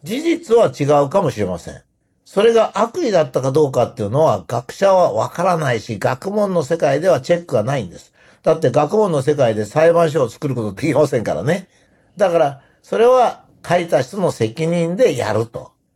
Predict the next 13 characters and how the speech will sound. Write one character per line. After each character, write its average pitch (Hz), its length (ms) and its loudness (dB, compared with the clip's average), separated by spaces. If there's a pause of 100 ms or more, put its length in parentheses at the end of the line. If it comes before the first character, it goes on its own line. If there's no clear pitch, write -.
(160)
そ-、 160 180 -4
そ 170 160 0
れ 185 100 2
を 185 140 4
他 156 220 0
の 170 120 0
人 160 200 0
が 117 120 2
罰 131 300 -4
し - 240 -14
な 202 160 2
い 147 120 0
と。 - 220 -14